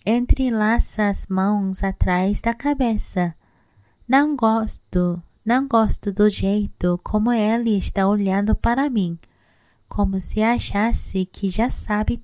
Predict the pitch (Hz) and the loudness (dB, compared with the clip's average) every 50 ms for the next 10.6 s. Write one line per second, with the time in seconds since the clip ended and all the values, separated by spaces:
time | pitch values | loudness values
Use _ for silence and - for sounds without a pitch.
0 | _ - 220 214 220 208 - 226 208 - - - 202 202 202 - - 240 262 254 | _ -2 0 0 0 2 0 0 -2 0 0 2 2 2 2 2 0 0 0 0
1 | 220 202 190 196 202 - _ _ _ _ _ _ _ _ - _ - - 202 208 | 0 0 0 -2 -4 -8 _ _ _ _ _ _ _ _ -20 _ -6 -2 0 2
2 | 214 - - - - - 233 226 - - 240 226 214 202 190 196 196 208 214 208 | 2 0 -2 -4 -6 -6 -6 -6 -2 -2 0 0 0 0 0 0 0 0 -2 -2
3 | - - 226 220 240 233 220 202 202 208 208 196 190 185 185 - - 202 214 226 | -2 -2 0 0 2 2 2 2 2 0 0 -2 -2 -4 -6 -6 -6 -4 -2 -2
4 | 240 - - 214 202 202 202 202 208 220 208 - - 214 214 226 247 240 - - | -2 -2 -2 0 0 2 0 0 -2 -4 -4 -2 0 0 0 2 0 0 -2 0
5 | - 208 196 185 180 175 175 175 170 _ _ _ _ _ _ _ _ _ _ _ | 0 0 0 0 0 -2 -4 -4 -6 _ _ _ _ _ _ _ _ _ _ _
6 | _ _ _ _ - - 233 262 269 226 - 220 214 214 214 202 - - - 247 | _ _ _ _ -12 -6 -4 -2 0 4 4 4 4 4 0 0 -2 -2 -2 -2
7 | 247 254 269 247 233 214 208 208 208 208 202 - - - - _ _ _ _ _ | 0 0 0 0 2 2 2 2 2 0 -2 -4 -8 -10 -14 _ _ _ _ _
8 | _ _ _ _ - - _ _ _ _ _ _ - 220 220 214 - - - 214 | _ _ _ _ -20 -20 _ _ _ _ _ _ -2 -2 -2 -2 0 0 2 2
9 | 214 220 226 214 - - 214 196 - 208 - - 226 220 - - 208 208 214 214 | 2 2 0 0 -2 -4 -4 -2 -2 -4 0 0 -2 -2 0 2 2 2 2 0
10 | - - - 214 202 196 185 180 180 180 175 | -2 -4 0 0 2 2 2 0 -2 -2 -4